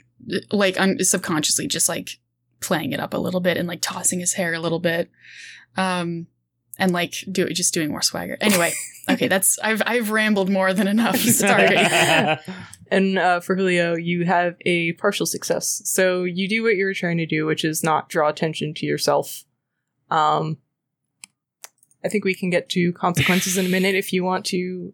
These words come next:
Speaker 2: um, take any sort of action or try to <laughs> assist Xander.
Speaker 3: Uh,
Speaker 2: <laughs>
Speaker 3: um,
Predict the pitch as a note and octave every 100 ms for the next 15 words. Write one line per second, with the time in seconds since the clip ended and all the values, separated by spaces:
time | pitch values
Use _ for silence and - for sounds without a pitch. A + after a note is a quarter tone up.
0 | _ F#3+ F3+ F#3 F3+ F#3+ - - G3+ G#3
1 | G3 F#3+ - F#3 F#3 F#3+ G3 C4 B3 F3+
2 | F3+ - F3+ F#3 F3+ F3 F3 - G#3 -
3 | - - _ _ _ _ _ _ - -
4 | G#3+ A3 A#3 _ _ - F3 E3 D#3+ D#3
5 | D3 G4 D5+ - - C4+ A#3+ - - -
6 | - - _ _ _ _ - _ - -
7 | - - A#2 A2 E2 - C3+ C3+ C3 A#2+